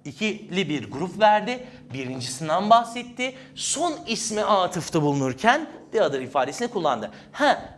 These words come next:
illa ki the other demek zorunda değilsin bak. Burada bu zamir olarak karşımıza çıktı. Ama istersen the other car ifadesiyle devamda ettirebilirsin. Sıkıntı yoktur. Ya da currently, şu anda diyor,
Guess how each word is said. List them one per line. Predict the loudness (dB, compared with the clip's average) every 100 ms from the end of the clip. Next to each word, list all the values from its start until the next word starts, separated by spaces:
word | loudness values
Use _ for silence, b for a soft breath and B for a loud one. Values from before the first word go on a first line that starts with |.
| -8
illa | -4 2 4 4
ki | 2
the | 2 2
other | 2 -2
demek | -2 -4
zorunda | -2 -2 0 0
değilsin | 0 -2 -2 -2
bak. | -2 0
Burada | 2 2 2
bu | 0 -4 -10
zamir | -2 2 4
olarak | 4 4 2 0
karşımıza | -2 -4 -4 -6 -6
çıktı. | -4 -4 -4 B B B
Ama | 2 0
istersen | 2 4 4 2 -8 -10 -8
the | -4
other | 2 2 2 -4 -6 2
car | 4 4 0
ifadesiyle | -6 0 0 0 -4 0 0 0 -4 2
devamda | 4 4 4 4 2 0 -16 -16
ettirebilirsin. | -16 -12 -8 -6 -4 -6 -8 -14 -20
Sıkıntı | -14 -10 -6 2 6
yoktur. | 6 6 -8 -10 B B 2
Ya | 6
da | 4 2 B B
currently, | 4 4 4 0 -4 -6 -10 -18 -6
şu | -2 2 4
anda | 6 6 4 2
diyor, | 4 6 6